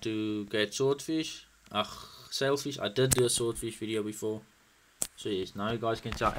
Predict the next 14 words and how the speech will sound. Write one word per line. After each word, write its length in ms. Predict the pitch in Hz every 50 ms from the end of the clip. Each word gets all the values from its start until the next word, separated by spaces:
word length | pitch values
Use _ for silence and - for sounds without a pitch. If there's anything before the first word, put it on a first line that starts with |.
| 151
am 100 | 151 -
catching 380 | - - 147 143 143 - 147 143
the 60 | 139
sailfish, 760 | 135 - - 139 139 139 139 139 - - 180 208 202 - - - - - -
but 220 | - 120 117 117 - -
not 260 | 123 123 135 143 - -
that 220 | 127 123 123 -
much. 440 | 117 113 127 156 208 254 - - - 120
I 60 | 117
might 300 | 113 113 117 120 135 - - - - - -
make 280 | 127 123 123 135 131 -
my 120 | 139 120
hook 240 | 104 101 107 117 123 - -
bigger. 300 | 120 117 - - 170 185